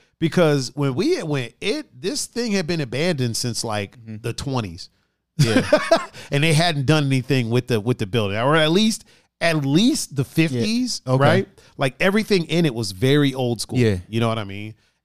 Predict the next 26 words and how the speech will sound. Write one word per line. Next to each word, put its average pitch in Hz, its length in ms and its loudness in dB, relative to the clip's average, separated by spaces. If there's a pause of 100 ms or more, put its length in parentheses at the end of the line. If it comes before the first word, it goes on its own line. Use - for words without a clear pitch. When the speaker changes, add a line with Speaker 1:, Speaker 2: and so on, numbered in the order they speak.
Speaker 1:
And, 123 220 -2
um, 104 540 -4 (840)
it 175 160 2
was, 170 120 2
like, 135 240 -2
abandoned, 117 600 -2
abandoned. 85 420 -12
Like, 120 120 0
Speaker 2:
Yeah. 98 60 -2
Speaker 1:
the 110 100 -2
whole 160 380 2
area 135 440 -2
was 101 140 -8
abandoned. 92 420 -12 (280)
There, 131 140 -4
it 143 80 -4
was 143 140 0
just 143 140 -8 (100)
out 156 220 0
there 156 220 -2
with 139 200 -8
a 95 60 -12
ton 135 280 -2
of 151 80 0
land. 110 520 -4
Speaker 2:
Yep. 110 200 -4